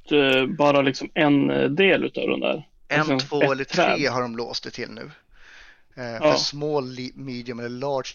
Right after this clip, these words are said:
Speaker 2: train piece. Och då finns det ju regler i core rule vad en small, medium och large kan göra om, vid olika tillfällen som jag inte läser mycket på. Har väl mest betydelse
Speaker 1: Nej.
Speaker 2: på Garrison, antar jag.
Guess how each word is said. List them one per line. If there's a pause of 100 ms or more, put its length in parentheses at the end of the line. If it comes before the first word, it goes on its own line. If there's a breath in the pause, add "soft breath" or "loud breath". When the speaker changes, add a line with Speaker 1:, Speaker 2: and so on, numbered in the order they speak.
(120)
Speaker 2:
train
piece.
Och
då
finns
det
ju
regler
i
core
rule
vad
en
small,
medium
och
large
kan
göra
om, (840)
vid
olika
tillfällen
som
jag
inte
läser
mycket
på. (340 soft breath)
Har
väl
mest
betydelse
Speaker 1:
Nej.
Speaker 2:
på (880 soft breath)
Garrison,
antar
jag.